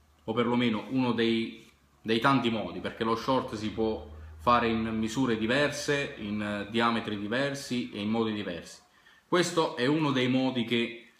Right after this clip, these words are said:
adopero principalmente per insidiare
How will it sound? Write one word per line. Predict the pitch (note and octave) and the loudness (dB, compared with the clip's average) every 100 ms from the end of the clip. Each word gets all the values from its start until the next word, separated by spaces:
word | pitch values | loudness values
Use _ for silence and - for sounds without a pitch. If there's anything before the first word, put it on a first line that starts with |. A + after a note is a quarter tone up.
| _ _ - | _ _ -2
adopero | A2+ B2+ A2+ A2 A2 | 2 4 4 0 0
principalmente | - D3+ C3+ A#2+ B2 B2 A2+ G2+ F#2 F#2 A#2 C3+ - - _ _ _ - | 2 2 2 2 4 6 4 2 -2 -2 -2 -2 -6 -18 _ _ _ 0
per | C3+ B2+ B2+ B2 - | 2 4 2 0 -4
insidiare | B2 A#2+ C#3 A#2 A2+ A2 A2 - | -4 0 2 4 4 2 -2 -8